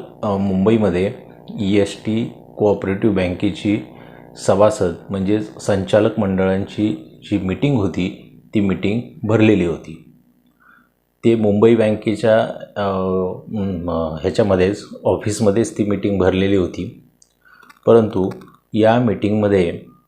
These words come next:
त्या संचालक मंडळाच्या मीटिंगमध्ये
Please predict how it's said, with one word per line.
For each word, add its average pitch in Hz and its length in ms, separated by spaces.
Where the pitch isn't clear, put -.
त्या 107 480
संचालक 107 640
मंडळाच्या 95 500
मीटिंगमध्ये 104 640